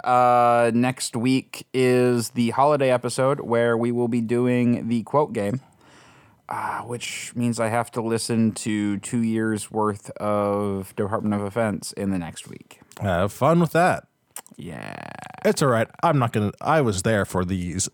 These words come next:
Speaker 2: all those episodes, and I'm not gonna remember any of it.
Speaker 1: Uh, it's been two years. Like, it's, and it's gonna be a, it's gonna be a weird two years, because Department of Offense, for the most part, has just been us.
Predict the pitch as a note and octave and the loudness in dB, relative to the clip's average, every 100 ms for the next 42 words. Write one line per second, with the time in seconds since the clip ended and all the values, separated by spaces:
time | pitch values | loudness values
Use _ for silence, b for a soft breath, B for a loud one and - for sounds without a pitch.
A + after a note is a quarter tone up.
0 | - G#2+ G2+ F#2+ F#2 - G2+ F2 G#2 G#2 | -2 0 2 0 -2 -2 -2 0 0 0
1 | G2+ F2+ F#2 F#2 F2 - E2+ E2+ D#2+ - | -2 -2 -2 -2 -4 -4 -4 -6 -8 -10
2 | - A2+ A2 C3+ - A#2 A2+ F#2 - - | -6 -4 -2 -2 0 2 2 0 -4 -16
3 | - G2+ F#2+ - C#3 - F3 F3+ F#3 A#3+ | -10 -8 -4 -2 -2 0 2 2 2 0
4 | A#3 A3+ D#3+ - E3 - G#3+ G#3 G3 C#3 | 2 2 2 2 0 2 0 2 2 4
5 | D3 C#3 D3 C3 G#2 F2+ A2 B2 G#2+ A2+ | 2 2 2 4 4 0 0 0 0 -2
6 | B2+ G3+ G3+ E3 F3+ E3+ - - - B | 0 2 2 2 2 0 -2 -10 -16 B
7 | B B D#3+ C3+ C3 D3+ D#3+ F3+ E3+ C#3+ | B B 0 2 4 4 2 2 2 2
8 | C3 A#2 C3+ - B2 G2+ F2 - - | 0 0 0 2 2 2 -2 -6 -12